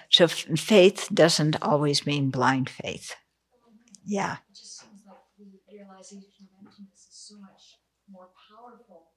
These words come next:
Speaker 2: as a convincing thing.
Speaker 1: Yes,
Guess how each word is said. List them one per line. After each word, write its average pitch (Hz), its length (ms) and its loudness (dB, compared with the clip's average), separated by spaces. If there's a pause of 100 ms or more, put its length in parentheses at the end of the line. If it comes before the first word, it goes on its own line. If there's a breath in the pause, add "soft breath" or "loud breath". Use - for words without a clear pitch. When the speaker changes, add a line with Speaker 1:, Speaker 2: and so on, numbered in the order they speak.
(180)
Speaker 2:
as 185 120 -20
a - 120 -20
convincing 196 540 -20 (160)
thing. 214 180 -20 (320)
Speaker 1:
Yes, - 680 -2